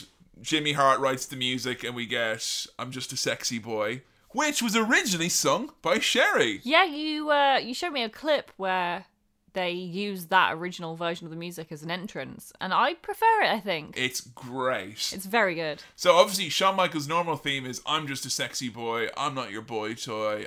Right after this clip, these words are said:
Speaker 1: I've got the moves." You know, he, he, it's in the first person. But the original one was just her singing about how sexy and brilliant her, her,
Speaker 2: <laughs>
Speaker 1: her charge was. "He's just a sexy boy. He's not your boy toy. He's mine."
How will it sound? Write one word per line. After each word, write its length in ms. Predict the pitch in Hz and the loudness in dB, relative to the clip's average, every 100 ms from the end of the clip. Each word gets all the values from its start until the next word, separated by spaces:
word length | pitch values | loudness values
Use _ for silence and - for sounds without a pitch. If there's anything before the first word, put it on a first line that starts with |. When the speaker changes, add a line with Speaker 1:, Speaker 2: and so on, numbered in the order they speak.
| - | -10
Speaker 1:
I've 100 | 120 | -10
got 180 | 123 | -10
the 80 | - | -10
moves." 560 | 110 120 120 113 113 113 | -10 -10 -10 -10 -10 -6
You 80 | 143 | -4
know, 60 | |
he, 80 | 139 147 | -4 -2
he, 180 | 170 165 | -4 0
it's 300 | 160 - - - | 0 0 -8 -12
in 80 | 147 | -6
the 80 | 151 | -4
first 320 | - 139 - | 2 2 2
person. 460 | 151 147 - 120 95 - - _ - | 0 0 0 -4 -10 -20 -20 _ -12
But 80 | |
the 100 | - 139 | -2 0
original 440 | 151 175 156 143 | 2 2 2 2
one 160 | 131 123 | 2 -2
was 140 | 123 | -2
just 140 | 123 - | -2 0
her 500 | 143 139 127 110 - _ | 4 6 4 0 -8 _
singing 380 | - 165 151 | 0 2 2
about 200 | 139 123 | 2 -2
how 260 | - - 131 | -2 -2 0
sexy 640 | 127 - 156 139 - 147 | 2 2 4 0 0 -2
and 120 | 127 127 | -2 -4
brilliant 580 | 120 131 135 127 117 | -2 0 0 -2 -4
her, 280 | - 131 120 107 | -6 -2 -2 -2
her, 180 | - 320 | 2 4
Speaker 2:
<laughs> 100 | 262 | 4
Speaker 1:
her 380 | 320 277 127 247 | 2 4 4 4
charge 560 | 254 143 127 123 127 127 | 2 6 6 4 0 4
was. 420 | 127 117 113 - - - | 4 4 2 -6 -10 -16
"He's 360 | - 185 208 - | -2 2 2 2
just 160 | 170 160 | 0 0
a 40 | |
sexy 420 | - 151 - 151 | 2 2 2 -6
boy. 260 | 139 123 113 | -2 0 0
He's 200 | 151 139 | -2 0
not 220 | 143 143 | 0 0
your 240 | 139 156 | 4 4
boy 240 | 151 120 107 | 4 0 -4
toy. 300 | - 107 123 | -6 -10 -10
He's 160 | 120 120 | -14 -12
mine." 280 | 120 135 | -10 -10